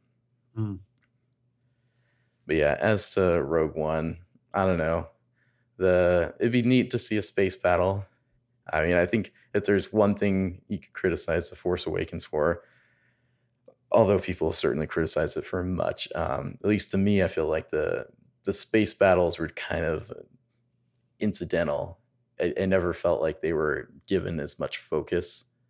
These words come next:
Speaker 2: You know, I mean, technically they weren't really space battles, but whatever. But the,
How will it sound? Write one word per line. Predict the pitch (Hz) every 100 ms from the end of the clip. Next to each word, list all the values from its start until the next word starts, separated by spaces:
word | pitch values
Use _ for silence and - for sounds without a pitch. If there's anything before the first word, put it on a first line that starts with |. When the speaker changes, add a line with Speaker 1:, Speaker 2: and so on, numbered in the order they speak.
| _ _ _ _ _ -
Speaker 2:
You | -
know, | 60 - - -
I | 90
mean, | 87
technically | 110 - 82
they | 78
weren't | 78
really | 69 67
space | - 73 71
battles, | 60 60 -
but |
whatever. | 90 80 -
But | - 76
the, | 82 73